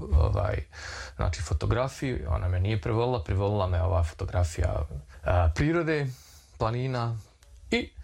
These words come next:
e, u tom trenutku dolazi obavijest da sam, ovaj, jedan od pobjednika.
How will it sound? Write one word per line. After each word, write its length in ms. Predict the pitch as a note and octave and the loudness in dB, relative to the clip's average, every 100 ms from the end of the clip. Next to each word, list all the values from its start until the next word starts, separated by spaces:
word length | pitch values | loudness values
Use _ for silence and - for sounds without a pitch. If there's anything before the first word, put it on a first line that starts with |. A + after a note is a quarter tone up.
| - - - - - - | -16 -18 -18 -16 -8 0
e, 180 | C#3 C3 | 0 2
u 80 | D#3 | 0
tom 180 | E3 D3 | 0 -2
trenutku 380 | C3+ C#3 D3 | 0 0 0
dolazi 340 | B2+ B2+ C3 A#2 | 0 2 0 0
obavijest 420 | A#2+ A#2+ A2 G#2 | 0 0 0 2
da 140 | A2 | 2
sam, 300 | G#2 A#2 G#2 D2+ - | 2 0 -2 -4 -4
ovaj, 760 | F#2+ F2+ F2+ F2+ F2+ F2+ F2+ F#2 | -2 2 2 4 4 4 4 6
jedan 280 | G#2 F#2+ | 4 4
od 80 | E2+ - | 2 0
pobjednika. 680 | G#2+ B2+ C#3 D#3 - D#3 | -2 0 2 2 2 -2